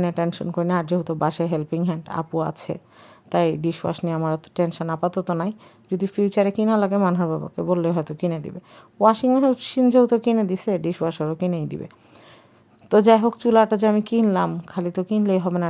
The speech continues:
টাকাও দিতে হবে, তাই না? তো এখন তো টাকা দেওয়ার পালা। বিশ্বাস করেন, আমি যা ইনকাম করি, মানহার বাবার ইনকাম সংসারে খরচ হয়,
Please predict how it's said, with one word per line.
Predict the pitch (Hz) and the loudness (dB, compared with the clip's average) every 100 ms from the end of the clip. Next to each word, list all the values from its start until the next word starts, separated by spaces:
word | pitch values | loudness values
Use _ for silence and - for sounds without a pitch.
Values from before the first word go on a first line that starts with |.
| 160 | -4
টাকাও | 180 170 160 | -4 -2 -2
দিতে | 156 170 | -4 -8
হবে, | 170 156 | -6 -6
তাই | 165 170 | -6 -6
না? | 165 156 _ _ _ - | -6 -10 _ _ _ -4
তো | 170 | -2
এখন | 170 180 175 | -2 -4 -6
তো | - | -2
টাকা | 180 180 | -2 0
দেওয়ার | 170 160 156 | 0 -2 -2
পালা। | 139 151 - 170 | -6 -8 -10 -4
বিশ্বাস | 180 - 165 - 175 | -4 -2 -6 -4 -2
করেন, | 165 160 - - - - - | -2 -4 -10 -20 -20 -10 -2
আমি | 185 185 160 | 0 2 4
যা | 175 175 | 4 6
ইনকাম | 180 175 165 170 | 4 4 2 0
করি, | 160 147 - _ - _ - | -2 -4 -8 _ -20 _ 4
মানহার | 202 214 220 | 6 6 6
বাবার | 202 202 208 | 6 6 4
ইনকাম | 208 202 220 247 - | 2 4 4 4 2
সংসারে | 185 190 170 - | 2 4 2 2
খরচ | 156 - | -2 -2
হয়, | 170 | -10